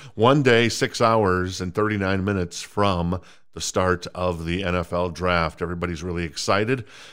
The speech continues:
By the time this goes up on the website, we should be about a day out. And, uh, so we'll, we'll get a short shelf life on this,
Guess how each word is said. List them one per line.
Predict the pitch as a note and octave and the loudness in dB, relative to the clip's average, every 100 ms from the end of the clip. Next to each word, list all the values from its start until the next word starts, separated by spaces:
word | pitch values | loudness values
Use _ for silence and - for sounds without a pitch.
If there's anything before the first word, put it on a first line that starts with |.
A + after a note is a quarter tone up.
| - | -2
By | F#2 | 0
the | F2+ | 0
time | E2+ G2 F#2+ F#2+ F2+ | 0 2 2 2 2
this | F#2+ E2+ - | 0 0 -6
goes | - G2+ F2+ | -2 -2 2
up | G2 A2 F#2+ | 2 2 0
on | F#2 | 0
the | F2+ | 0
website, | F2+ F2 - G2 A#2 - | 0 -2 -4 -4 -4 -6
we | G#2+ | -10
should | - F#2+ | -6 -4
be | F2 E2 | -2 -4
about | E2 F2 | -4 -6
a | D#2 | -8
day | C#2 F#2+ E2+ D#2+ | -6 -4 -2 -2
out. | E2 C3 - - - F#2 | -2 -6 -8 -16 -16 -10
And, | E2+ E2 E2 D#2+ E2 D#2+ F2 | -6 -4 -4 -4 -4 -6 -4
uh, | E2+ E2+ E2+ E2+ F2 F2 F#2 | -4 -2 -2 -2 -4 -6 -12
so | - C#3+ | -10 -10
we'll, | D#3 D#3+ A3+ B3 C#4+ D4 | -8 -10 -14 -18 -20 -14
we'll | C#4 | -6
get | A3 | 0
a | D3 | 0
short | - D#3 C#3+ | 2 2 4
shelf | - C#3 - | 2 0 0
life | G2+ F#2+ F#2+ | -2 0 0
on | F#2 | 0
this, | F#2 G#2 - | -2 -4 -6